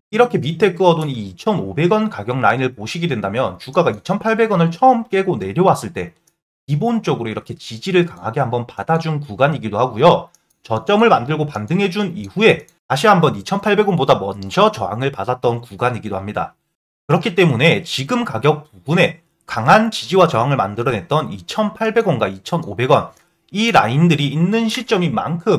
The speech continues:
여러분들이 앞으로 주가를 바라보실 때 이 이천팔백 원 가격대와 이천오백 원 가격대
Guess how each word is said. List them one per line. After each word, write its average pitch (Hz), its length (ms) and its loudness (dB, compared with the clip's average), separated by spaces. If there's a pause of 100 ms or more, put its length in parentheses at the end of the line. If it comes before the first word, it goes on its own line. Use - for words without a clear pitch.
여러분들이 160 520 2
앞으로 170 280 4
주가를 139 460 -2
바라보실 120 560 2
때 107 300 0 (180)
이 110 200 -8
이천팔백 233 600 2
원 233 120 6
가격대와 110 540 -2
이천오백 98 640 -2
원 196 240 2
가격대 104 540 -6